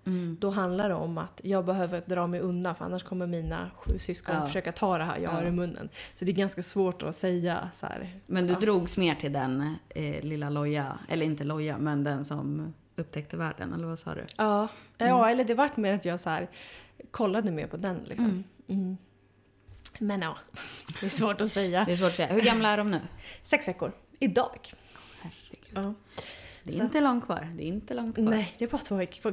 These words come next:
Speaker 2: Gud, tiden går så fort, alltså, helt galet.
Speaker 1: Ja.
Speaker 2: Ja, och det roliga är att jag ska hämta honom på min födelsedag.
Speaker 1: Världens bästa födelsedagspresent.
Speaker 2: Ja.
Speaker 1: Lilla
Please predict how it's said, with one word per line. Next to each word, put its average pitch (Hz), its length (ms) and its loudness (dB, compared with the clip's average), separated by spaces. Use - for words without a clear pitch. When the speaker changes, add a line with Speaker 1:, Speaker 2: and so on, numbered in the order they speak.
Speaker 2:
Gud, 277 180 0
tiden 269 240 0
går 277 60 -2
så - 100 -8
fort, - 440 -10
alltså, - 180 -12
helt - 200 -16
galet. - 760 -16
Speaker 1:
Ja. 170 300 -4
Speaker 2:
Ja, 214 120 -8
och 220 140 -4
det 220 80 -2
roliga 214 260 -4
är - 20 -6
att 214 100 -12
jag 226 80 -10
ska 220 120 -10
hämta 220 260 -8
honom 262 100 -8
på 302 100 -8
min 330 140 -10
födelsedag. 403 640 -2
Speaker 1:
Världens 185 520 -6
bästa 160 240 -10
födelsedagspresent. 165 800 -10
Speaker 2:
Ja. 190 180 -2
Speaker 1:
Lilla 160 400 -4